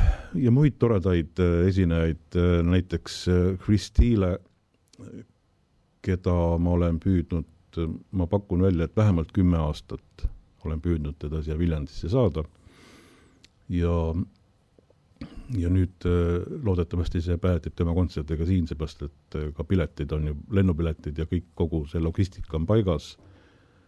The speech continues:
kellaajaliselt ja väga täpselt. Ja eelmüügist on ostetud juba palju pileteid,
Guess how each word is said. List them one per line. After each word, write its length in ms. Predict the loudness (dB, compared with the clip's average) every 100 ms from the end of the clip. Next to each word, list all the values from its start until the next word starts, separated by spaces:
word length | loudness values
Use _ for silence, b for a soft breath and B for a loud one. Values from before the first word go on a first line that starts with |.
| b _
kellaajaliselt 1000 | 0 2 4 2 0 -2 -6 -8 _ -10 -6
ja 40 |
väga 160 | -4 -4 -4
täpselt. 560 | -6 -10 -10 _ -6 -6 b b b b b b b b b b b b _ -8
Ja 220 | -2 0 0 0 -2 -4 -12 B B B B B B B _ _
eelmüügist 540 | 0 2 2 0 0
on 80 | 2
ostetud 400 | 2 0 -6 -6
juba 320 | -4 -2 -4 -2
palju 280 | -2 -2 0
pileteid, 640 | 0 0 -2 -4 -4 -2